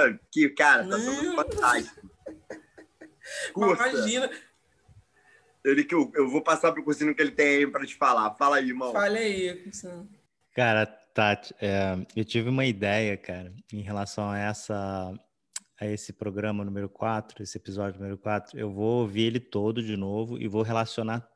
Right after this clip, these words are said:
Speaker 3: tudo que você sugeriu, porque é muita informação e, e
Speaker 1: É mesmo.
Speaker 3: é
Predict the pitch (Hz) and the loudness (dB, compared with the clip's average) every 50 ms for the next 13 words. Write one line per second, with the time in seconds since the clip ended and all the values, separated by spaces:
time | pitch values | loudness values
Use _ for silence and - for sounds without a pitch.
0 | _ _ _ - 135 135 139 147 147 143 - 160 160 _ - - 131 143 131 123 | _ _ _ -6 -4 -4 -4 -4 -6 -4 -6 -6 -6 _ -10 -12 -8 -6 -8 -8
1 | - - 123 120 - - 117 110 107 117 113 107 95 101 101 107 117 123 - _ | -8 -6 -8 -6 -6 -4 -6 -2 0 0 0 0 0 -2 -2 -2 -2 -4 -6 _
2 | _ _ _ _ _ _ _ _ _ _ _ _ _ - _ _ _ _ _ _ | _ _ _ _ _ _ _ _ _ _ _ _ _ -20 _ _ _ _ _ _
3 | _ _ - 113 - - 131 139 131 127 127 131 139 147 147 - - 110 - - | _ _ -4 -4 -2 0 2 2 4 4 4 4 4 4 2 2 0 -4 -2 -2
4 | 110 107 110 104 104 - - - 104 98 101 104 107 104 107 - - 107 104 101 | -2 0 0 -2 -2 -4 -4 -2 -2 -2 0 -2 -2 -4 -4 -4 -6 -4 -4 -2
5 | 101 101 101 104 101 107 107 104 - | -4 -4 -4 -4 -2 -2 -2 -2 -4